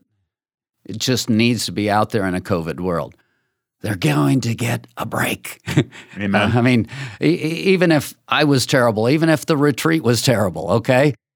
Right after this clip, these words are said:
Speaker 1: Uh, just having a break, having some schedule, having some time to be in the presence of God, in some worship, slow down, take a deep breath, be with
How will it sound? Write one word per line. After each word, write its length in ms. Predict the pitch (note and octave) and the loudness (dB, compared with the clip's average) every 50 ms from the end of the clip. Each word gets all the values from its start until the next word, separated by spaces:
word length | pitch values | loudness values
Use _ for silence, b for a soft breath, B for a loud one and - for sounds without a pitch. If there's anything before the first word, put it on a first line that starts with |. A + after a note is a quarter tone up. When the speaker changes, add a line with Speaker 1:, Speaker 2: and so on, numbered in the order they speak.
| _ _ _ - | _ _ _ -4
Speaker 1:
Uh, 180 | G2 A2 A#2 A2 | 0 0 0 0
just 540 | G2 G2 B2 C#3+ C#3+ C3+ A#2+ - - _ _ | 0 0 0 2 2 2 0 -2 -8 _ _
having 360 | - A2 B2 B2 A#2+ C#3 C3 | -6 -2 0 0 2 2 2
a 60 | C3+ A#2+ | 2 2
break, 420 | F#2+ A2+ A2 A2 G#2+ G#2+ - - | 2 0 0 2 0 -2 -4 -4
having 340 | G#2+ G#2+ A2 G#2 B2+ B2+ B2 | -4 -4 -2 0 2 2 2
some 220 | A#2 - C#3 B2+ | 2 2 2 2
schedule, 580 | - - - A2+ G2 G2 F2+ F2 G#2+ G#2 G2 F#2+ | 0 0 -2 -2 -2 -2 -2 -2 -2 -2 -2 -2
having 360 | G2+ G#2 G#2 F#2+ A#2 A2+ A2+ | -2 -4 -2 0 0 0 0
some 220 | G#2+ - A#2+ A2+ | 0 -2 -2 -4
time 360 | G#2+ - A#2 A2 A2 A2 A2 G#2 | -2 -2 -2 -2 -2 -2 -2 -4
to 80 | A2 | -4
be 440 | F#2 D#2 A2 G#2+ G#2+ A2 A2 A2 G#2+ | -6 -4 -4 -2 -2 -2 -2 -2 -4
in 200 | - - G#2+ A2 | -4 -4 -4 -4
the 80 | G#2+ - | -4 -2
presence 520 | - A#2 G#2 G#2+ G2+ - A#2 A2 - - | -2 -2 -2 -2 0 0 0 -2 0 -2
of 140 | A#2 G2 F#2+ | -6 -6 -4
God, 360 | - A2 G2+ G2 F#2+ F#2+ F#2+ | -4 -2 -2 0 0 -2 -2
in 180 | F#2+ G2 G2+ A2 | -2 -2 -2 -2
some 280 | G#2 - A#2+ A2 G#2 G2+ | -2 -2 -4 -4 -4 -4
worship, 540 | G2 G2 F#2+ G2 F#2+ - - G#2 G2 F#2 - - - | -4 -4 -4 -4 -6 -4 -4 -4 -4 -6 -10 -14 -12
slow 420 | - - - - G#2 G#2 A2 A2+ | -10 -8 -6 -4 -2 -2 -2 -2
down, 500 | G2 G#2+ G#2 G2+ G2+ G2 G2 G2+ G#2 G2+ - | -2 -2 -4 -4 -4 -4 -4 -6 -6 -8 -8
take 260 | - - G#2+ G#2 - | -6 -4 -4 -4 -2
a 120 | A2+ G#2 G2 | -4 -6 -6
deep 480 | - - A2+ - A2+ G#2+ G#2 G2+ - | -10 -14 -14 -8 -4 -4 -4 -4 -6
breath, 420 | - F2+ G2+ G2 F#2+ F#2 G2 - - _ _ _ _ _ _ - A#2+ | -6 -4 -4 -2 -2 -2 -4 -6 -10 _ _ _ _ _ _ -10 -2
be 180 | G2 C3 C#3 D3 | 0 2 2 4
with 240 | C#3+ D3 C3 - | 2 2 0 -2